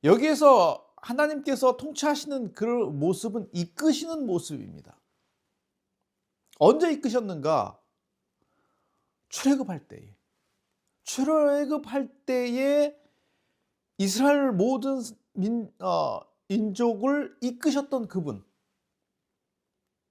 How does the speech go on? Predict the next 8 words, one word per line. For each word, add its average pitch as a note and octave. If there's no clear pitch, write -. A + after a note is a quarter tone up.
더 G3+
나아가서 B3+
이 G#3+
이끈다라고 D4
하는 A3
그 F3
표현은 F#3+
사실 -